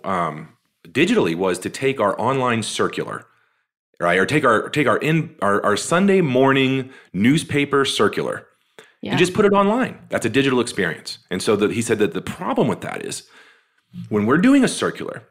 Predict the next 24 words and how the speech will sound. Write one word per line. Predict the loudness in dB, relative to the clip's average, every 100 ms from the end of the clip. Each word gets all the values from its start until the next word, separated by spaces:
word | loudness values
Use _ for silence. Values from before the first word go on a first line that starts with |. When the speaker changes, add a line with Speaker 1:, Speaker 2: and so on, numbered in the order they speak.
| _ _
Speaker 1:
we're | 0 2
sitting | 2 0 2
around | 2 2
as | 0
a | 0
Speaker 2:
Mm-hmm. | -2
Speaker 1:
team | -8 -12 _ _ -4
and | 0
we're | 0
thinking, | 0 -2 0 0
"This | -2 -2
week, | -2
let's | -4 -2
talk | -2 -2
about | -2 -2
refrigerators | -2 -4 -4 -6 -8 -8 -8 -12 -20 _ _ -6
and | -4
let's | -2
talk | 0 0
about | 0 -2 0
chainsaws | -2 -2 -2 0 2 2 2
and | -2
let's | -4 -6
pick | -4 -4 -4